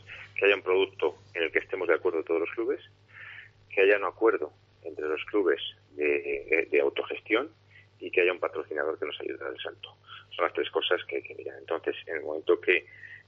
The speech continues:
el producto y el formato, junto con un patrocinador especial, eh, nos ayude a, que nos obligue a ir más deprisa y a gestionarlo de manera profesional y a tener a la prensa presionando y a tener,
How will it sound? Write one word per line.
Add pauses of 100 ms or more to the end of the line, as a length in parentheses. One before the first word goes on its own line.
(140)
el
producto
y
el
formato, (160)
junto
con
un
patrocinador
especial, (480)
eh,
nos
ayude
a, (520)
que
nos
obligue
a
ir
más
deprisa
y
a
gestionarlo
de
manera
profesional
y
a
tener
a
la
prensa
presionando
y
a
tener,